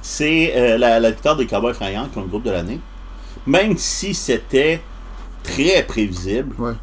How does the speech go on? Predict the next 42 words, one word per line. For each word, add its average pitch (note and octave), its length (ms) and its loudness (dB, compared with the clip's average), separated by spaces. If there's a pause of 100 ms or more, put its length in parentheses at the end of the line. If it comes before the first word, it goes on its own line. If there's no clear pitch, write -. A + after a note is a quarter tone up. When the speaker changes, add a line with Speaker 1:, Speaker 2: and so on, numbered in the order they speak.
(500)
Speaker 1:
je G2 220 -8
voyais B2+ 320 4
pas D#3 360 0
quel D3 280 4
autre A#2 200 2
groupe G#2+ 360 -2
pouvait F#2+ 400 -4
gagner F2+ 440 -4
ça. F#2+ 300 -6
Speaker 2:
Ouais. A2+ 160 -8 (360)
Speaker 1:
J'aurais G#2+ 320 2
pas A2 240 2
vu, B2 320 0
tu C#3 60 -10
sais, A#2 160 0
je, F#2+ 420 -2
je F2+ 160 -6
sais F2+ 140 -10
plus A2+ 340 -4
les F#2 240 -6
autres A2 140 -4
qui - 80 -6
étaient F2+ 120 -6
en G2 100 -6
nomination, F#2+ 600 -6
hein. B2+ 60 -10 (300)
Tu C3+ 100 -2
sais, B2 40 0
j'aurais A2 240 2
pas A2+ 140 0
vu C3+ 100 -2
les B2+ 120 0
Trois G#2+ 260 0
Accords G#2 340 0
remporter F2+ 400 -8
ça F#2+ 180 -6
cette - 100 -10
année, D#2 340 -6
hein. A1+ 60 -12 (680)
Ça - 160 -6
aurait F#2+ 180 -6
pu A#3+ 420 0